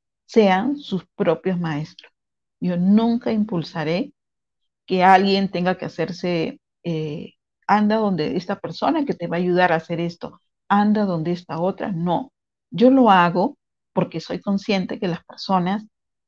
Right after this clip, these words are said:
les cuesta abrir el registro. Yo estuve dando cursos y talleres de registro acásico.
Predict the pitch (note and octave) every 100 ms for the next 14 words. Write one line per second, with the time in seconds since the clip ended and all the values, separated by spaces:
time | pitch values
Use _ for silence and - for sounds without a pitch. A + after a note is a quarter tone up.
0 | _ _ F#3 E3+ - - A3 A3 A3 F3+
1 | E3+ E3 - E3+ A#3+ G#3+ - _ _ _
2 | _ _ F#3+ - A3 G#3 F#3 F#3 F3 -
3 | - C4+ B3 - F#3 F#3 F3 E3 F#3+ G3+
4 | F#3+ F3+ - E3+ - - A3 G#3+ - -